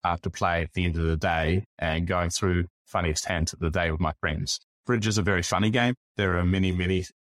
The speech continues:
hilarious things that happen at the table. And going to a tournament and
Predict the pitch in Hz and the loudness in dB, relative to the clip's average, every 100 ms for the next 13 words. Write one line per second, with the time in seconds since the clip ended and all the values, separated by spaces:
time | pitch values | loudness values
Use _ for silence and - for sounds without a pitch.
0 | _ - 95 95 92 - 95 98 - 98 | _ 0 2 2 0 0 0 0 -2 -4
1 | 107 104 _ 98 98 113 107 123 135 - | -2 -4 _ -6 -2 -2 0 -2 -4 -10
2 | _ _ _ - 101 98 98 95 95 _ | _ _ _ -4 0 0 2 0 -2 _
3 | _ - 117 107 98 87 98 92 87 85 | _ -2 0 0 -2 -2 0 0 0 -4
4 | _ _ - 85 85 85 85 80 | _ _ -4 -2 0 0 0 -2